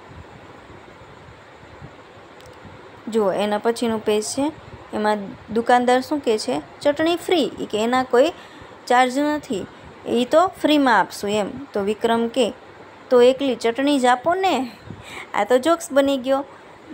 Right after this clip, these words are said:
વિક્રમે શું કીધું કે "જો તમે ચટણીના પૈસા ન લેતા હોય તો મારે ભજીયા નથી જોતા, મને ખાલી ચટણી જ આપી દ્યો ને." હવે જુઓ, એની નીચે પાછો બીજો એવો paragraph આપ્યો છે. એમાં એક,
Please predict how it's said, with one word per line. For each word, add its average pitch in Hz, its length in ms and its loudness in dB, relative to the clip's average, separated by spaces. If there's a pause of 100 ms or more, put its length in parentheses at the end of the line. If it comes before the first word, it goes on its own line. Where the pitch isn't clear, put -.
(160)
વિક્રમે 254 420 2
શું 349 160 -4
કીધું 277 380 0 (240)
કે 226 220 4 (220)
"જો 269 180 6
તમે 226 340 -2
ચટણીના 247 580 2
પૈસા 254 360 2
ન 349 180 4
લેતા 233 320 2
હોય 202 160 -2
તો 233 140 -2
મારે 262 180 4
ભજીયા 311 380 2
નથી 349 300 -2
જોતા, 233 300 0
મને 240 200 -4
ખાલી 247 280 4
ચટણી 277 420 2
જ 247 60 2
આપી 269 240 2
દ્યો 349 180 0
ને." 302 240 -4 (760)
હવે 233 160 6
જુઓ, 220 220 2
એની 208 240 -2
નીચે 220 260 -2
પાછો 240 420 0 (420)
બીજો 226 260 2
એવો 208 280 2
paragraph 202 520 0
આપ્યો 202 300 -2
છે. 294 260 -4 (480)
એમાં 214 200 0
એક, 233 200 2